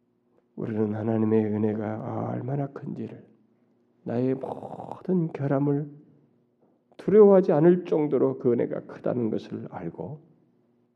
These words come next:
그래서 우리에게 필요한 것은 그 크신 하나님의 은혜를 의지하며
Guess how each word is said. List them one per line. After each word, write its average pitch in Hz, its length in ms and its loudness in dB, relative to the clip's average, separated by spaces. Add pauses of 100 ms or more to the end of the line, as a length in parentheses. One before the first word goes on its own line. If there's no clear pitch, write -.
(1040)
그래서 113 220 2
우리에게 110 440 6
필요한 113 420 2
것은 104 360 -6 (500)
그 220 680 4
크신 214 420 -4
하나님의 190 560 4
은혜를 156 520 6
의지하며 107 800 0